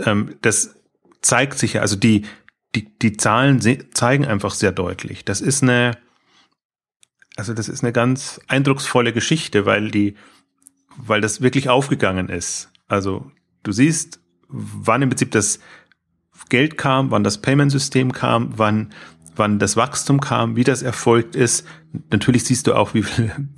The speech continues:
<laughs> Marketing versus, versus Einnahmen dann da sind, ähm, äh, also aufgewendet werden. Aber die, das ist fast, das wirkt fast nach Masterplan, wie das da,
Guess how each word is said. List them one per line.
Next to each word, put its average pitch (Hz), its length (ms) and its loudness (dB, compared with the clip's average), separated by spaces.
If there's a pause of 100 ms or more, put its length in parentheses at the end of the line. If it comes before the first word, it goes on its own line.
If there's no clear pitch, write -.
<laughs> - 320 -14
Marketing 110 500 0
versus, 104 420 2 (360)
versus 104 260 0
Einnahmen 120 460 2
dann 98 160 2
da 101 220 2
sind, 123 280 0 (360)
ähm, 110 320 0 (120)
äh, - 40 -12
also 104 560 2
aufgewendet 110 580 0
werden. 110 340 0 (340)
Aber 110 240 2
die, 101 500 0 (260)
das 104 140 -2
ist 117 120 -2
fast, - 680 -4 (120)
das - 380 -6
wirkt 113 220 0
fast 120 260 -2
nach 113 100 0
Masterplan, 104 840 -2
wie 98 80 -2
das 92 240 -4
da, 95 340 -6